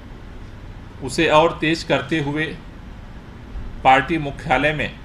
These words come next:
आज से बाढ़ राहत रसोई की शुरुआत की जा रही है।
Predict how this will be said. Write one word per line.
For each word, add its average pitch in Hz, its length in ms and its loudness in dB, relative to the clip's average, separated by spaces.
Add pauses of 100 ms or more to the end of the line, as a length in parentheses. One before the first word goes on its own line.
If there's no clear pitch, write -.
(1700)
आज 135 200 8
से 156 220 -2
बाढ़ 139 300 8
राहत 131 640 2 (480)
रसोई 143 400 0
की 147 140 -2
शुरुआत 135 480 0
की 131 100 -4
जा 131 160 2
रही 127 220 -2
है। 135 100 -6